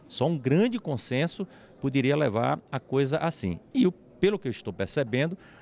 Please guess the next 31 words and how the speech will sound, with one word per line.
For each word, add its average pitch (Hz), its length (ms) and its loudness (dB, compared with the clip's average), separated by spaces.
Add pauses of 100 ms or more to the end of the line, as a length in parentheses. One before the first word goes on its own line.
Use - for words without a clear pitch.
(140)
há 113 140 0
um 113 160 0
certo - 480 0
consenso 95 640 -4
entre 113 300 0
aqueles 185 680 0
que 123 140 -8
defendem 95 500 -2
a 87 60 -4
reforma 92 320 -6
da 110 100 -4
Previdência 147 560 -4 (300)
em 156 40 -2
relação 156 320 0
a 175 40 0
pequenas 240 680 0
modificações 175 920 0 (240)
referentes 165 720 0 (160)
àquilo 151 400 -4
que 160 100 -2
as 139 80 0
mulheres 139 380 0
estão 143 160 -4
levantando, 143 340 0
que 113 80 -2
é 107 40 0
também 131 360 -2 (380)
muito 123 280 0
justo, 131 460 0 (260)
mas 107 200 0
ainda 123 480 0